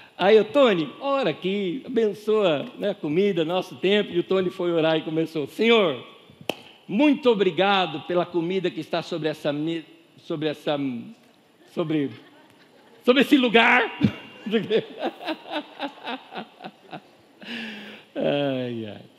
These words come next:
O Tony escreveu o seguinte pra mim, eu queria ler pra vocês, olha só. "Anésio, boa noite, graça e paz. Segue um breve relato do testemunho do que Deus tem feito na nossa vida. Quando eu fiz sessenta anos, chegou também a pandemia do coronavírus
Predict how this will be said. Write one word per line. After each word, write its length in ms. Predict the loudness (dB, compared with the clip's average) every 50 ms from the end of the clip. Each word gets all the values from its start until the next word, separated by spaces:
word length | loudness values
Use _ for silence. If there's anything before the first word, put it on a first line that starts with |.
| -20 -20 -20 _ -14
O 60 | -12 -4
Tony 220 | -2 0 0 0
escreveu 380 | -2 -2 -2 0 2 2 2 2
o 80 | 0
seguinte 400 | 0 -2 -6 -6 -6 -6 -6 -8
pra 160 | -6 -4 -4
mim, 180 | -2 -2 -2 -4
eu 80 | -4 -2
queria 240 | -2 -2 -2 0
ler 160 | -2 -2 -4 -4
pra 120 | -4 -8
vocês, 400 | -6 -8 -10 -10 -10 -12 -8 -6
olha 200 | -4 -4 -4 -4
só. 300 | -6 -8 -14 -14 -14 -14 -20 _ _ _ _ _ _ _ _ _ _ _ _ _ _ _ _ _ _ _ _ _ -20 -20 -20 -20 -20 -10
"Anésio, 320 | -4 -2 -2 -2 -2 -2
boa 160 | -4 -4 -2 -2
noite, 260 | -2 -4 -4 -6 -4
graça 380 | -2 -2 -2 -2 -4 -6 -10
e 40 | -12
paz. 420 | -6 -2 0 0 2 2 0 -2 -6
Segue 300 | -8 -6 -6 -6 -6 -6
um 80 | -6 -2
breve 260 | -2 -2 -2 -2 -4
relato 440 | -6 -4 -4 -4 -4 -6 -8 -10 -14
do 60 | -12
testemunho 500 | -12 -14 -14 -10 -10 -8 -6 -6 -6 -8
do 80 | -8
que 100 | -8 -8
Deus 160 | -8 -8 -8 -8
tem 160 | -10 -12 -10
feito 160 | -10 -10 -10
na 80 | -8 -10
nossa 320 | -10 -10 -12 -12 -14 -14
vida. 360 | -10 -10 -10 -10 -10 -12 -14 -16 _ _ _ _ _ _ _ _ _ -6
Quando 140 | -2 -2
eu 60 | -2 -2
fiz 160 | -2 -8 -6
sessenta 520 | -4 -6 -4 -2 -4 -4 -4 -6 -6 -6
anos, 460 | -6 -6 -6 -6 -6 -6 -8 -10 -12
chegou 300 | -10 -10 -8 -6 -6 -6
também 340 | -6 -6 -8 -6 -6 -6 -6
a 60 | -6
pandemia 540 | -8 -6 -6 -6 -4 -4 -4 -4 -2 -4 -4
do 100 | -4 -6
coronavírus 960 | -6 -6 -6 -4 -4 -4 -6 -8 -10 -8 -6 -6 -4 -4 -4 -6 -10 -14 -20